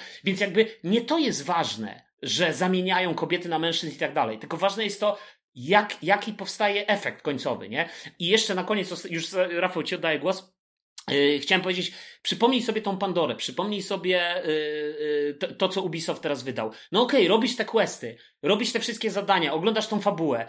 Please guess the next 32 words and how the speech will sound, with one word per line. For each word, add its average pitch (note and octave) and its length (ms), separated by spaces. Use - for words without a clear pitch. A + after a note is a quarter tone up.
ale E3+ 160
szczerze, F3+ 600
ja F#3+ 160
spędziłem G#3 340
w - 20
tej G#3+ 100
grze F#3 160
dwadzieścia G3 460
godzin F3+ 400
i F#3+ 60
po F#3+ 80
prostu A3 540
te G#3+ 100
wszystkie A3+ 360
questy, A3+ 400
to A3 100
wszystko A3 260
po A#3 120
mnie A#3 180
spływało A#3 580
jak A#3 260
woda A3+ 260
po A3+ 140
kaczce. G#3+ 460
To - 120
było A3 180
takie A#3 400
nic B3 340
nieznaczące, C4 600
takie G#3 280
mdłe, F#3+ 880
takie G#3+ 400